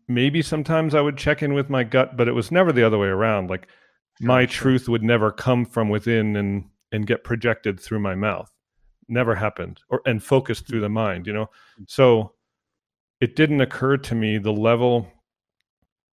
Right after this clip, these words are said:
Speaker 1: of deliberate and conscious acceptance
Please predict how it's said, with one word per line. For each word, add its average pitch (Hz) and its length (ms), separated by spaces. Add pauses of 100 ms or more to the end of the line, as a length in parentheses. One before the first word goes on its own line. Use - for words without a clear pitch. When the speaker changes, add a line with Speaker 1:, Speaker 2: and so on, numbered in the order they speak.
(560)
Speaker 1:
of 113 200
deliberate 131 580 (260)
and 107 260
conscious 123 640
acceptance 113 640